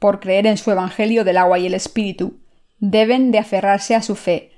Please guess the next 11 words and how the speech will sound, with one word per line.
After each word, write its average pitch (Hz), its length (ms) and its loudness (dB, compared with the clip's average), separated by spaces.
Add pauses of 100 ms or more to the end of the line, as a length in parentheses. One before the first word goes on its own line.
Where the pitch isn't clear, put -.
(180)
hasta 196 260 -2
el 185 80 0
fin 220 240 -2
del 185 160 0
mundo. - 420 -8 (1160)
Aquellos 208 500 -2
que 196 100 -4
creen 208 240 -2
en 202 100 -2
este 214 240 -2
evangelio 196 680 -4